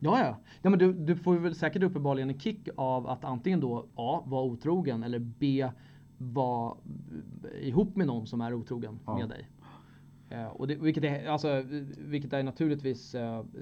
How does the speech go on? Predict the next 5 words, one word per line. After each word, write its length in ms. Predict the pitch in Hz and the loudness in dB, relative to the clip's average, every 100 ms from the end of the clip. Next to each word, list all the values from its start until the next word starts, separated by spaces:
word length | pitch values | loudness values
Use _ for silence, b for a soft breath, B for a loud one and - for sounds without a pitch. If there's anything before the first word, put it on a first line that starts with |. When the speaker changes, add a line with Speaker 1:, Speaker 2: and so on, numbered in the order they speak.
| 131 - - | -12 -12 -12
Speaker 1:
ett, 240 | - - - | -14 -14 -16
ett, 340 | - - - | -18 -18 -10
eh, 260 | 117 113 107 107 - - - B B B B | -8 -8 -8 -12 -16 -20 -20 B B B B
svek, 640 | - - 147 131 - - - - | -18 -6 0 0 -2 -14 -16 -4
Speaker 2:
Mm. 300 | 101 101 95 | 0 0 -2